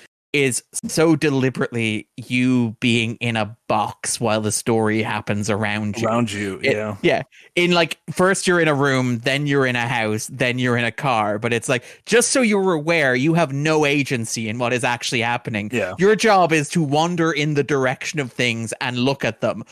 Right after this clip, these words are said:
Speaker 1: witness them. Um, and again, how cognizant it is of cameras and its storytelling, which is very
Speaker 2: Yeah, how
Speaker 1: interesting
Speaker 2: filmic
Speaker 1: visually.
Speaker 2: it is in its,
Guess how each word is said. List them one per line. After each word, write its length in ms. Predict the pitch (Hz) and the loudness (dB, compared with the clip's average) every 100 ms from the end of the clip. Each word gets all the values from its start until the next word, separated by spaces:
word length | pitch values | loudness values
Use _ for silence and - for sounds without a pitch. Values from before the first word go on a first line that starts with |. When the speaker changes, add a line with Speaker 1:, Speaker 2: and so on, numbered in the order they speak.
| - | -14
Speaker 1:
witness 580 | - 151 202 156 113 - | -2 2 2 0 -4 -4
them. 320 | - 113 - - - - _ | -4 -6 -6 -18 -20 -20 _
Um, 400 | 139 139 143 135 - | 0 2 0 -2 -4
and 100 | 190 | -2
again, 300 | 220 202 160 | 0 0 -2
how 580 | 151 165 151 151 143 - | -2 -2 0 0 -2 -4
cognizant 520 | 147 143 139 156 127 | -4 -4 -4 -6 -6
it 80 | 117 | -4
is 140 | 123 | -2
of 160 | 113 101 | -4 -8
cameras 640 | - 123 123 120 120 113 | -8 -6 -4 -2 -2 -4
and 80 | 107 | -6
its 160 | 104 - | -6 -8
storytelling, 720 | - - 120 117 117 117 113 | -8 -2 0 0 0 -2 0
which 140 | 117 | -2
is 80 | 113 | -2
very 180 | 117 110 | -2 0
Speaker 2:
Yeah, 60 | 110 | 0
how 40 | 117 | 0
Speaker 1:
interesting 160 | 117 113 | 0 0
Speaker 2:
filmic 120 | 120 | 0
Speaker 1:
visually. 280 | 120 123 117 | 0 0 0
Speaker 2:
it 40 | |
is 100 | 110 | 0
in 80 | 110 | -2
its, 300 | 104 - | -4 -8